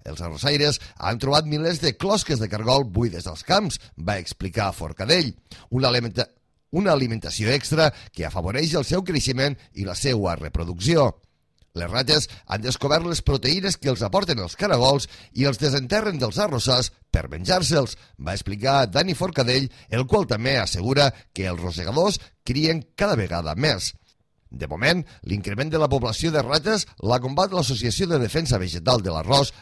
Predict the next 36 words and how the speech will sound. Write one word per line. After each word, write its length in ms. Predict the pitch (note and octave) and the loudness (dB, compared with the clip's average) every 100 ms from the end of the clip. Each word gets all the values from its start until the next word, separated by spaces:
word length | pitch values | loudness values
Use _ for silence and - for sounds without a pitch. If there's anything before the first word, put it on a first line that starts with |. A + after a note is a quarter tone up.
| _ | _
amb 160 | F#2+ G2 | -6 -2
productes 540 | G2+ G#2+ A2 A#2+ G2+ - | -2 -2 -2 -4 -4 -6
fitosanitaris. 960 | G#2+ - - E2 E2+ D3+ D#3 A2+ - - - _ | -6 -4 -6 -6 -2 2 2 0 -4 -10 -18 _
Amb 220 | - F#2 - | -8 -4 2
tot, 240 | D3 - - - | 2 0 -12 -4
des 240 | A2 G2 | -2 -2
dels 80 | F#2 | -2
serveis 320 | G#2 G#2+ C#3+ | -4 -2 -2
territorials 560 | D#3 C3 A#2+ C#3 D#3+ C3+ | -2 0 0 0 0 0
d'agricultura 640 | A#2 A2 G#2+ G2 F3 E3 | 0 -2 -2 0 2 4
a 80 | A2+ | 4
l'Ebre 380 | B2 C#3+ D#3 D3+ F#2+ | 4 2 0 0 0
no 160 | D#3 | 0
es 80 | G3+ | 2
té 160 | E3+ A#2+ | -2 -2
constància 640 | G#2 - C3+ B2+ D#3 C#3 - - | -2 0 0 0 2 0 -2 -14
d'aquest 500 | C#2+ E2 A2 F#3 - | -10 -8 -4 -4 -2
increment 480 | F3 B2 G#2+ A2 B2+ | -4 -4 -2 -2 0
de 80 | B2 | -2
població 480 | F2 D#2 D#2+ - F#2+ | -2 -6 -4 -2 -2
de 160 | C#2 | -2
rates. 480 | G2 C3+ G#2 E2 - - _ - | 0 0 0 -6 -8 -12 _ -6
Però 220 | A#2+ G#2 F2+ | 0 0 -2
els 140 | E2 | -4
arrossaires 560 | D#2 C#2 C3+ C#3+ D3+ C3+ - - | -6 -2 2 4 4 2 -4 -10
temen 240 | - B2+ D#3+ | -4 -2 0
que 160 | E3 | 2
la 140 | E3 D#3+ | 2 4
proliferació 640 | D3+ C#3 C3+ B2 A2+ G#3 | 4 4 2 0 0 2
d'aquests 380 | E3 B2 G3 - G2+ F2+ | 2 2 -2 -4 -6 0
rosegadors 640 | B2 E3 G#3+ A#2+ B2+ - - - F2 | 0 2 2 4 2 0 -6 -12 -2
no 140 | C3 | 0
disminueixi 800 | G3 D3+ C#3 B2 D#3 A3 E3+ B2+ - | 0 -2 -2 0 2 2 0 -2 -4
i 80 | F#2+ | -6
es 80 | E2+ | -6
converteixi 640 | F#2+ E2+ G2 A#2 A2 | -6 -6 -4 -2 -2